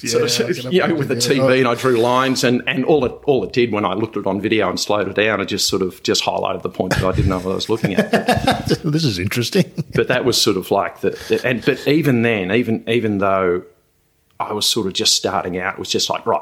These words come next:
Speaker 2: I'm, I'm, I'm off and running," even though, you know,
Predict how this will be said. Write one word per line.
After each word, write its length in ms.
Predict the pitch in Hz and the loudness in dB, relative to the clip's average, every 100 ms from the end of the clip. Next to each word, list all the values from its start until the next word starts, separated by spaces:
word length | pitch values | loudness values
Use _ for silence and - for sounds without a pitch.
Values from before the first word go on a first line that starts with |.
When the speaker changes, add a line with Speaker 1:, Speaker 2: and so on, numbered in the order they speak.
| - | -4
Speaker 2:
I'm, 160 | 95 92 | -12 -8
I'm, 220 | 95 92 - | -6 -8 -6
I'm 100 | 104 | -6
off 140 | 92 - | -6 -6
and 100 | 92 | -6
running," 260 | 87 - - _ _ _ - | -6 -8 -18 _ _ _ -10
even 220 | 95 92 | -6 -6
though, 280 | 82 87 - _ - | -4 -6 -10 _ -20
you 80 | |
know, 60 | - | -20